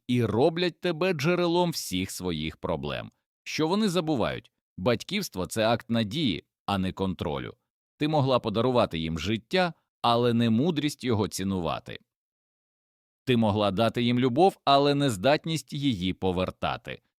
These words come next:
Це усвідомлення може бути болючим, але воно також визволяюче, адже знімає з тебе тягар відповідальності, яка ніколи не була твоєю. Бувають моменти,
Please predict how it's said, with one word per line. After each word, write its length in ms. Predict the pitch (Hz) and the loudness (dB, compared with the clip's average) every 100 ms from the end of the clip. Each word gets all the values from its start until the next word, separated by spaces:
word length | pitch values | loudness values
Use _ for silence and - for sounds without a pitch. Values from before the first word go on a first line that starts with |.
| _ - | _ -2
Це 140 | 160 | 0
усвідомлення 680 | 156 156 156 180 180 175 165 | 2 0 0 0 0 0 0
може 260 | 185 151 | 0 2
бути 220 | 151 151 117 | 0 2 2
болючим, 520 | 110 156 170 90 78 _ | 4 2 2 -4 -6 _
але 320 | 117 113 113 101 | 2 4 4 2
воно 320 | 101 104 107 | 2 2 0
також 520 | - 107 - 139 120 | 0 0 2 2 2
визволяюче, 800 | 131 117 139 151 143 85 - 64 _ _ - | 0 0 2 4 4 2 -4 -8 _ _ 0
адже 380 | 110 113 107 113 | 2 2 2 0
знімає 580 | 107 120 107 117 127 | 2 2 4 2 0
з 60 | 120 | -2
тебе 300 | 131 120 123 | -2 0 0
тягар 440 | 127 120 107 104 | 2 2 4 2
відповідальності, 1000 | 98 95 113 104 90 131 107 85 - 71 _ _ - | 0 -2 -2 0 4 4 4 -2 -6 -10 _ _ -12
яка 480 | 90 113 104 120 135 | -2 0 2 2 2
ніколи 640 | 139 139 - 113 117 131 | 2 -2 0 2 4 4
не 140 | 131 110 | 2 0
була 340 | 95 90 80 | 0 0 -2
твоєю. 560 | - 90 78 73 62 50 _ _ _ _ _ _ _ _ _ _ _ - | -2 -6 -4 -4 -6 -12 _ _ _ _ _ _ _ _ _ _ _ -4
Бувають 480 | 98 127 226 214 151 | 0 4 4 2 4
моменти, 500 | 123 104 71 65 | 4 4 0 -8